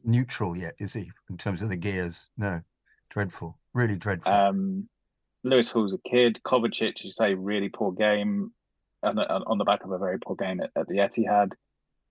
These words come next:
Speaker 2: Zakaria plays well, goes off injured. Mount's not at the level he, we know he can be at. Havertz isn't at the level that we believe he can be at because of his quality. He does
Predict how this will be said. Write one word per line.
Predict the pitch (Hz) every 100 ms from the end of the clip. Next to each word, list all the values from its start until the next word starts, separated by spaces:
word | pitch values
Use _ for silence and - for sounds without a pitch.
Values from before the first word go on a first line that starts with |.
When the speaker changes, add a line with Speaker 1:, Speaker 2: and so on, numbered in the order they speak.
| _ _ -
Speaker 2:
Zakaria | 113 120 107 -
plays | 107 95
well, | 107 110 107 107 - -
goes | 101 85
off | 90 -
injured. | 113 104 110 110 104 - - _ _ _ _ -
Mount's | 113 117 113 104 - - - -
not | 110 110
at | 92
the |
level | 98 104 98
he, | 92 110 -
we | 110
know | 107 113 117
he | 107
can | - 98
be | 104 101
at. | 101 98 - _ _ -
Havertz | 117 117 104 -
isn't | 98 98
at | 82
the | 95
level | 98 98 98 95
that | 101 - _
we | 107 107
believe | 101 101 101 98
he | 101
can | - 120 113 101 -
be | 98
at | 92 107 -
because | 104 104 101
of | 101
his | 98
quality. | - 117 98 - 90
He |
does | 101 117